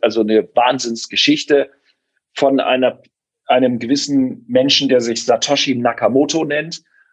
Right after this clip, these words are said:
Und Satoshi Nakamoto hat, äh, zweitausendacht, wir erinnern uns an unsere Geschichte, äh, ich habe ich zweimal erwähnt, die Finanzkrise.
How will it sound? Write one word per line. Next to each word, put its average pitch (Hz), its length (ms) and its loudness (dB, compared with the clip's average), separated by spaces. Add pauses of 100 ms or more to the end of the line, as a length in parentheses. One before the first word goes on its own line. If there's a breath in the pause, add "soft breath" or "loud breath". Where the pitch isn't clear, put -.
(320)
Und 131 600 2
Satoshi 139 540 -4
Nakamoto 127 800 0
hat, - 380 -2
äh, 120 180 -4
zweitausendacht, 123 840 -2
wir 120 80 0
erinnern 120 240 0
uns 123 300 -6
an 120 200 -2
unsere 107 440 -6
Geschichte, 131 600 0 (600 loud breath)
äh, 117 320 4
ich 107 140 -4
habe 120 140 2
ich - 140 -12
zweimal 123 320 2
erwähnt, 120 400 -2
die 107 60 -12
Finanzkrise. 156 1040 -2